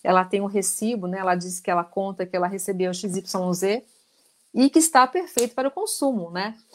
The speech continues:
Fora que a gente também acompanha, ensina, enfim, é, tem um convênio com a Faculdade de Nutrição, a gente tá sempre dentro das entidades assistidas também, todas sérias, documentadas, então nunca aconteceu problema nenhum. Mas o que que acontece? As leis são muito importantes porque elas criam um ecossistema,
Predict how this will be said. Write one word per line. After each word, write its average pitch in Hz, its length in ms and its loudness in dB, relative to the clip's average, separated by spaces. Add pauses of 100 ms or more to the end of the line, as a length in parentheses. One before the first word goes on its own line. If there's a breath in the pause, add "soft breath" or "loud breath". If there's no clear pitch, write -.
(160 soft breath)
Fora 269 220 6
que - 80 0
a 392 40 2
gente - 100 -6
também 294 200 0
acompanha, 240 760 0
ensina, 220 760 -2
enfim, 185 420 -6
é, 180 160 -2
tem 202 220 2
um 185 160 -10
convênio 190 420 -2
com 208 80 -2
a 185 60 -6
Faculdade 185 340 0
de 185 80 -12
Nutrição, 180 380 -4
a - 20 0
gente 202 160 -6
tá 208 100 4
sempre 285 300 -4
dentro 254 140 4
das 233 120 -4
entidades 202 540 4 (320 loud breath)
assistidas 202 500 0
também, 190 300 0
todas 214 300 2
sérias, 190 520 2
documentadas, 180 760 2
então 254 160 2
nunca 339 180 0
aconteceu 285 500 2 (600 soft breath)
problema 247 400 2
nenhum. 208 360 -4 (400 soft breath)
Mas 262 180 0
o - 20 -10
que 339 100 0
que 349 60 2
acontece? 220 640 -2
As 226 160 4
leis 269 240 2
são 269 120 -2
muito 247 220 -4
importantes 226 520 -2
porque 226 200 -4
elas 226 220 0
criam 247 280 0
um 233 60 2
ecossistema, 208 880 0